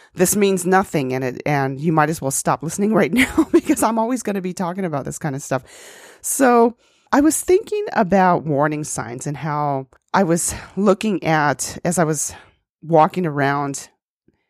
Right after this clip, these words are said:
and I was looking at the crosswalk signs and the different signs of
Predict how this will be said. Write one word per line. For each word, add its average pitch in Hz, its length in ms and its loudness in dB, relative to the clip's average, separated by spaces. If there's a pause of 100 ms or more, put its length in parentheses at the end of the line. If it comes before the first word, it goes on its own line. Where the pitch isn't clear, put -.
(160)
and 151 220 2
I 135 200 2
was 143 200 -2
looking 165 240 0
at 135 280 -2
the 123 340 -4
crosswalk 139 640 0
signs 131 600 -4
and 123 280 -6
the 143 80 -6
different 135 320 -6
signs 131 460 -6
of 127 220 -6